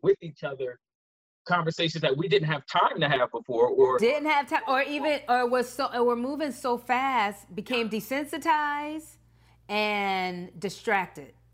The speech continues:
Speaker 1: Yeah,
Speaker 2: I love
Speaker 1: yeah.
Speaker 2: that the distractions, I mean, some people still are distracted by something, but if you can, if you can mature in your mind and really move those distractions out of the way, man.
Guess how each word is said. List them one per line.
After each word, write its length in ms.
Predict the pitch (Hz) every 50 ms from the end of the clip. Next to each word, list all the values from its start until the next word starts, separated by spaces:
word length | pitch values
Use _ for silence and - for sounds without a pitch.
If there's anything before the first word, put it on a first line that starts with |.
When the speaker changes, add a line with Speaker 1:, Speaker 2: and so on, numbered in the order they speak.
| _ _ _ _
Speaker 1:
Yeah, 200 | 151 185 214 - -
Speaker 2:
I 120 | 190 208
love 200 | 214 208 220 220
Speaker 1:
yeah. 60 | - 214
Speaker 2:
that 120 | 202 202
the 60 | 208 175
distractions, 1000 | 175 180 - - - 208 190 190 190 - - - 180 160 147 143 139 131 - - - _ - -
I 40 | 208
mean, 120 | 220 233 226
some 160 | 302 320 311
people 260 | 370 359 359 294 262
still 300 | - - - 262 254 247
are 100 | 226 214
distracted 640 | 185 180 160 - - 190 180 180 180 - 202 202 175 170
by 140 | 180 165
something, 500 | 151 - 196 185 185 - 202 202 202 202 - _ _ _ _
but 100 | - 160
if 140 | 165 143 151
you 100 | 226 -
can, 260 | - 196 214 196 190 - -
if 220 | 180 170 156 - - 160
you 160 | 170 240 277
can 320 | 285 285 294 269 233 196 180
mature 540 | 170 151 - - - - 233 233 233 240 208
in 180 | - 185 170
your 140 | 165 190 202
mind 640 | 196 190 202 202 190 180 160 147 139 139 135 135 - _ _ _ _ _ _ _ _ _ _ _ _ _ _ _ -
and 680 | 160 165 160 151 147 147 143 139 139 139 135 135 139 - _ _ _ _ _ _ - 185 170 151
really 720 | 165 202 220 240 233 233 240 233 226 220 208 185 160 143 143 151 160 - -
move 320 | - 175 185 214 233 214 185
those 200 | 214 214 220 208
distractions 720 | 214 170 139 - - 196 190 190 202 196 - 220 208 208
out 140 | 208 208 208
of 100 | 190 180
the 80 | 196
way, 420 | 180 208 220 220 226 226 226 202 -
man. 1120 | 170 175 202 214 220 226 226 226 226 220 226 226 220 220 220 220 220 226 226 220 220 220